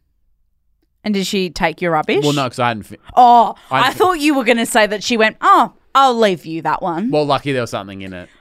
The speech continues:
Speaker 2: um, because I was like, "Oh, I'm still going with this." And she was like, "Okay."
Speaker 1: She went, "I don't care.
Speaker 2: Go fuck yourself.
Speaker 1: Do whatever you want."
Speaker 2: The look she gave me,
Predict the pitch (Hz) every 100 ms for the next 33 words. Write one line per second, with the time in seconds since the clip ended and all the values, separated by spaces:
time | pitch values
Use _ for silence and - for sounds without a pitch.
0 | _ 107 101 101 110 107 101 110 101 113
1 | 104 107 - 117 104 101 104 98 87 95
2 | 104 95 90 87 _ - 139 117 113 -
3 | - 269 233 339 _ _ 190 175 - 160
4 | 156 160 _ _ _ _ _ _ _ -
5 | 98 82 - 90 - 208 180 175 151 151
6 | 135 165 - _ _ _ _ 113 113 131
7 | 127 143 127 - 170 165 135 127 135 113
8 | 101 107 185